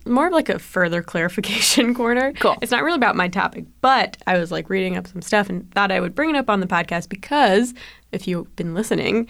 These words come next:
Speaker 1: you have probably heard me a couple times say some disparaging remarks about missionaries. <laughs> And I've never really, like, explained why I don't like missionaries.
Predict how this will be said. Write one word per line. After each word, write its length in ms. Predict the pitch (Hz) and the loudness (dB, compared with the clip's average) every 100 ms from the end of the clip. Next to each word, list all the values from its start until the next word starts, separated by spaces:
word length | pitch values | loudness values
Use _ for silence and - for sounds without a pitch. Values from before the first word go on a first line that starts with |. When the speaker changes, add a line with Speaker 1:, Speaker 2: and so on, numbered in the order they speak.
| - - | -8 -6
Speaker 1:
you 160 | 190 214 | 2 2
have 140 | 202 | 4
probably 240 | 330 359 | 4 4
heard 160 | 254 220 | 6 6
me 100 | 208 | 4
a 40 | |
couple 260 | 185 196 185 | 2 2 0
times 340 | 190 175 185 | 0 0 0
say 240 | 185 180 180 | 0 2 2
some 240 | 180 185 | 0 -4
disparaging 480 | 185 185 180 175 175 | -4 -4 -2 -2 -2
remarks 360 | 170 165 185 - | -4 -4 -6 -2
about 180 | - | -2
missionaries. 760 | 180 175 233 233 277 359 294 - 311 | 0 -2 2 4 6 6 4 0 -2
<laughs> 40 | - 262 - - 330 339 339 311 - - - - - - - - 392 - 339 453 415 - | 0 0 0 0 2 0 -2 -6 -4 -6 -6 -16 -18 -12 -12 -4 -4 -2 -2 0 0 2
And 340 | 233 233 240 | 4 4 4
I've 180 | 240 247 | 4 4
never 280 | 254 233 269 | 4 4 6
really, 260 | 311 311 320 | 6 6 6
like, 180 | 254 | 4
explained 640 | 233 233 - 226 196 202 214 | 2 -2 2 4 6 6 6
why 300 | 190 185 185 | 4 4 4
I 60 | 196 | 2
don't 280 | 180 - | 2 0
like 300 | - 175 185 | 0 0 0
missionaries. 760 | 196 202 202 190 190 208 240 | -2 -4 -2 0 4 4 4